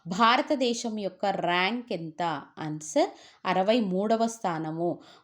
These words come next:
మొదటి మూడు స్థానాలలో ఉన్న దేశాలు ఏవనగా స్వీడన్, డెన్మార్క్, ఫిన్లాండ్. నెక్స్ట్ వన్, అంతర్జాతీయ సంస్థ Institute for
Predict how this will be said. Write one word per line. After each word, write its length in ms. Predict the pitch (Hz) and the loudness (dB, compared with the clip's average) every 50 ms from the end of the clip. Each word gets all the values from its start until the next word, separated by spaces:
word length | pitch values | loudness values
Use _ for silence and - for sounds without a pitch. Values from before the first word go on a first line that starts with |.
| - 185 | 0 6
మొదటి 380 | 202 202 208 247 262 247 294 | 6 8 8 6 4 4 2
మూడు 320 | 247 208 196 202 214 226 247 | 2 2 0 -2 -2 -2 -2
స్థానాలలో 800 | 247 - - 226 214 214 214 214 214 220 214 214 226 214 214 | -2 -2 0 0 0 0 0 0 2 2 2 4 4 2 2
ఉన్న 260 | 202 185 180 170 165 | 0 0 0 0 -2
దేశాలు 560 | 160 160 160 160 165 185 - 226 214 220 226 220 | 0 0 0 0 0 0 -2 -2 -2 0 0 -2
ఏవనగా 720 | 196 175 156 147 147 156 156 156 156 170 190 233 330 - - - - _ _ | -2 -2 -2 0 -2 -2 -4 -4 -4 -4 -4 -4 -4 -6 -10 -16 -20 _ _
స్వీడన్, 640 | - - - 202 226 214 202 185 196 214 254 320 381 - - _ _ _ _ _ _ _ - | -14 -8 -2 0 2 2 4 4 4 4 4 2 0 -4 -8 _ _ _ _ _ _ _ -6
డెన్మార్క్, 640 | 165 156 170 165 160 175 170 180 190 214 262 302 - - _ _ _ _ - | 0 4 4 4 4 2 0 -2 0 0 -2 -2 -4 -10 _ _ _ _ -8
ఫిన్లాండ్. 640 | - - 277 269 247 220 180 151 135 131 131 127 - _ _ _ _ _ _ _ _ - | -2 0 0 2 2 0 0 0 -2 -4 -6 -10 -14 _ _ _ _ _ _ _ _ -2
నెక్స్ట్ 460 | 170 190 240 262 262 - - - 180 | 2 2 2 2 0 -4 -12 -8 -6
వన్, 240 | 170 160 165 202 262 - - - _ _ _ - | -6 -6 -6 -8 -10 -12 -16 -20 _ _ _ -2
అంతర్జాతీయ 880 | 202 214 240 254 262 330 320 277 240 285 269 262 262 269 269 254 262 254 | 0 0 2 2 2 2 2 4 2 2 2 2 0 -2 -2 -2 -2 -2
సంస్థ 500 | 262 - 208 180 180 185 - - - - 208 175 - - 185 | -2 -4 -4 -4 -4 -4 -6 -6 -2 0 0 0 0 -2 -4
Institute 760 | 202 220 233 233 - - 262 247 254 - 254 262 269 269 269 | -4 -2 -4 -4 -2 -4 -4 -4 -2 0 0 2 2 2 0
for 300 | 269 - - 214 196 | -4 -4 0 0 0